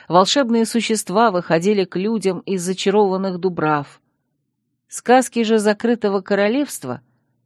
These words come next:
были скучными и страшными. Жители Дагры поклонялись неумолимой богине смерти, и истории наши —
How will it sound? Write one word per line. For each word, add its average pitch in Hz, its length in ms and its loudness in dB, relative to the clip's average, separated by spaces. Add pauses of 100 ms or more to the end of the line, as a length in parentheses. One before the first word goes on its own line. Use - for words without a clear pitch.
(120)
были 190 260 2
скучными 208 800 -4
и - 140 -6
страшными. 160 800 -6 (760)
Жители 247 560 4
Дагры 240 400 6
поклонялись 226 800 2
неумолимой 208 840 0
богине 190 520 -2
смерти, 208 640 -2
и 175 400 -2
истории 208 560 2
наши — 170 560 -4